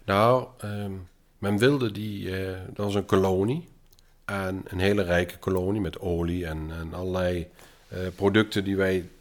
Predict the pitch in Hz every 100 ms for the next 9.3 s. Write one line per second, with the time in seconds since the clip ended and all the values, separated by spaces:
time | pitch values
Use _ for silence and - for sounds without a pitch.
0 | - 120 110 - 110 113 107 98 - 98
1 | 98 98 104 95 101 101 95 95 98 98
2 | 92 95 101 90 107 120 90 85 90 127
3 | 156 - - - - 127 120 113 101 90
4 | 90 95 - 101 98 98 - 92 90 -
5 | 95 98 95 90 92 87 85 127 107 95
6 | 98 90 90 85 90 92 131 - - -
7 | - 123 117 95 104 101 98 98 90 -
8 | 98 95 90 87 90 87 - - - 92
9 | 98 87 -